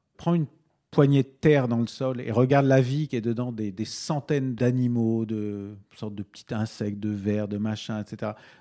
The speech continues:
Donc le vivant est d'une complexité incroyable. Et quand t'es capable de mobiliser le vivant, et en particulier chez un être humain, tu es capable de choses incroyables.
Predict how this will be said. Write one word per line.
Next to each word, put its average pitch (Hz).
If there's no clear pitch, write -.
Donc 127
le 156
vivant 160
est 147
d'une 131
complexité 123
incroyable. 117
Et 127
quand 175
t'es 185
capable 156
de 131
mobiliser 120
le 101
vivant, 123
et 147
en 151
particulier 131
chez 110
un 110
être 110
humain, 143
tu -
es 117
capable 127
de 113
choses 110
incroyables. -